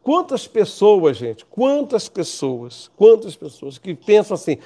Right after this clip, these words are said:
"Olha, quando acabar esse problema eu vou ser feliz." Tá errado. Essa alegria é sentimento. "Quando acabar essa luta eu vou ser muito feliz." Gente, quando nós acabamos de resolver um problema, estamos entrando em outro.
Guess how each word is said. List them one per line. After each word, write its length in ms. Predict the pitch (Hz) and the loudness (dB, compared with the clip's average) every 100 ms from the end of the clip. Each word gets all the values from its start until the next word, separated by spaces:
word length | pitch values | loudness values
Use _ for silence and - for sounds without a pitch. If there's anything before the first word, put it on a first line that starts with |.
| - - | -18 -2
"Olha, 220 | 214 180 | 0 0
quando 280 | - 208 208 | -4 -6 -4
acabar 380 | 202 180 165 202 | -6 -8 -6 -10
esse 120 | - | -8
problema 460 | 175 156 196 - | -8 -6 -4 0
eu 120 | 196 185 | 0 -2
vou 140 | 185 | -4
ser 200 | - 190 | -2 -4
feliz." 580 | 190 170 131 135 120 _ _ _ _ - | -2 -6 -2 -4 -4 _ _ _ _ -12
Tá 140 | 165 | -4
errado. 520 | 175 120 165 190 131 107 _ _ _ - | -4 2 4 4 2 -18 _ _ _ -8
Essa 240 | 165 202 | -6 -2
alegria 420 | 185 170 147 202 | -2 -2 -4 -4
é 40 | 196 | -4
sentimento. 800 | 208 - 185 170 196 190 - - _ _ _ | -4 -4 0 2 2 0 -6 -20 _ _ _
"Quando 220 | 208 240 | 2 4
acabar 420 | 247 233 185 220 | 4 0 2 0
essa 220 | 233 233 208 | 0 -2 -4
luta 440 | 190 220 254 - | -2 -2 -2 2
eu 120 | 226 | 4
vou 100 | 214 | 4
ser 180 | 220 233 | 4 2
muito 440 | 208 214 262 262 170 | 2 -2 -4 -6 -4
feliz." 540 | 208 175 190 165 - _ _ - | -2 -2 -4 -6 -8 _ _ -12
Gente, 520 | 127 220 202 - 120 _ - | -2 -2 -2 -6 -20 _ 0
quando 320 | 202 233 190 | 4 4 4
nós 280 | 185 208 202 | -2 -4 -6
acabamos 480 | 196 165 185 202 | -4 -4 -4 -6
de 40 | 165 | -6
resolver 360 | 180 185 160 | -4 -4 -2
um 100 | 190 | -4
problema, 320 | 175 156 190 196 | -2 -4 -2 -4
estamos 240 | 202 196 | -2 2
entrando 400 | 185 190 196 196 | 2 0 -6 -4
em 80 | 190 | 0
outro. 320 | 165 180 | 0 -2